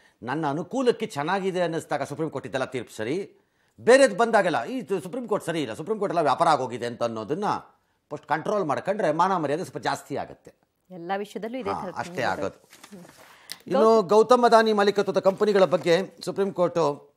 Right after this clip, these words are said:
Speaker 1: ಅದೇನೇನ್ ಬಂದಿದೆ, ಒಂದು ವರದಿ ಯಾವುದೋ ಹಿಂಡೆನ್ಬರ್ಗ್ದು ಯಾವುದೋ, ಅದಕ್ಕೆ ಒಂದು ಆದೇಶ ಕೊಟ್ಟಿದ್ದಾರೆ, ಒಂದು ತನಿಖೆಗೆ ಕಮಿಟಿ ಮಾಡಿದ್ದಾರೆ.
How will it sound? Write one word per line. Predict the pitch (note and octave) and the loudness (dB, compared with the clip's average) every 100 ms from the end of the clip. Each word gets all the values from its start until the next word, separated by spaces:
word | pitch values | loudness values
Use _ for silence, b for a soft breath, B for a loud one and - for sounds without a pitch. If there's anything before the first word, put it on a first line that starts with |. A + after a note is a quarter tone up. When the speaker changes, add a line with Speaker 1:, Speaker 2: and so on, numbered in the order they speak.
| - | -12
Speaker 1:
ಅದೇನೇನ್ | B2+ C#3+ D3 C#3 | -4 -2 -2 -2
ಬಂದಿದೆ, | C3+ C#3 C#3+ C#3 | -2 0 2 2
ಒಂದು | C3 B2 | 0 2
ವರದಿ | C3 C3+ C3 | 4 4 2
ಯಾವುದೋ | B2 B2+ | 2 0
ಹಿಂಡೆನ್ಬರ್ಗ್ದು | C3 C3 B2 A#2+ B2 B2+ | 0 0 -2 -2 -4 -4
ಯಾವುದೋ, | A#2+ B2+ | -2 -4
ಅದಕ್ಕೆ | - A2 B2+ | -6 -10 -8
ಒಂದು | C3+ A#2 | -2 0
ಆದೇಶ | C#3 C#3+ | 0 -4
ಕೊಟ್ಟಿದ್ದಾರೆ, | B2 A2+ A2+ F3 F#3+ - _ | -6 -8 -6 -8 -10 -14 _
ಒಂದು | D3 | -8
ತನಿಖೆಗೆ | F#3 A3+ F#3+ D#3 G3 B2+ G#2+ | -4 -4 -2 -2 0 -2 -2
ಕಮಿಟಿ | F3 G3 D3+ | -4 -4 -4
ಮಾಡಿದ್ದಾರೆ. | A2 D#2+ D#2 - _ | -6 -8 -10 -14 _